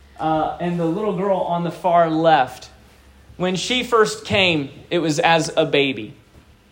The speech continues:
And she came in her mother's arms, and they came to a, a district conference. And everybody was quite nervous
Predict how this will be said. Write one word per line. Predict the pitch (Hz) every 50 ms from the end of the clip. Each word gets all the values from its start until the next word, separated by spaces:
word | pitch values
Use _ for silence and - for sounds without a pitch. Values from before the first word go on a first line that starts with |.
| _ _ -
And | 143 139 135
she | - - 165
came | 156 - 170 170 170 170
in | 170
her | 160 156 165
mother's | 160 160 170 170 170 170 160 -
arms, | 170 160 165 165 170 170 165 147 151
and | 143 131 127 123 - - - - - - - - - -
they | - 170 170
came | 170 170 196 202 196 196 202 180
to | - - 202 196 190 185
a, | - - 165 160 165 165 160 165 160 - -
a | 147 151
district | 147 - 190 196 196 - - 196 180 165 - - - - -
conference. | - - 185 175 170 160 - 151 123 107 - - - - - _ _ _ _ _ _ _ _ _ _ _ _ - - _
And | - 165 170
everybody | 196 220 247 240 208 240 220 220
was | 208 202 190 -
quite | - - 233 220 214 214
nervous | 208 196 208 214 202 185 156 - - - - -